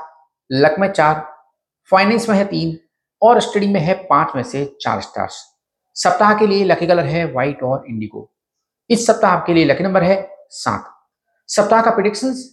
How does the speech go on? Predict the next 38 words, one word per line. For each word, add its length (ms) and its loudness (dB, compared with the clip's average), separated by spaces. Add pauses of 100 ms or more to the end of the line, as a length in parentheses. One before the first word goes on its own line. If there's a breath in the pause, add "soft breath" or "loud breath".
(180)
इस 100 -16
प्रकार 260 -4
है। 220 -16 (880)
आपकी 260 0
जन्म 300 2
कुंडली 280 0
पर 460 0
चंद्रमा 380 2
और 220 2
गुरु 180 0
का 120 0
प्रभाव 360 -2 (260)
पॉजिटिव 340 0
है। 160 -14 (800)
हेल्थ 200 2
में 280 -2
इस 180 -8
सप्ताह 260 -4
बेहतर 260 -4
होगा। 240 0 (720)
ट्रैवल 320 6
के 60 0
लिए 340 2 (400)
बेहतर 240 2
दिन 160 0
है। 120 0 (720)
वर्किंग 520 2
पीपल 260 -2
के 120 -2
लिए 300 -2
अच्छी 480 -14
खबर 220 -6
है। 120 -12 (720)
हालांकि 340 -2
पार्टनर 320 0
के 80 0
साथ 380 -2
कुछ 280 -2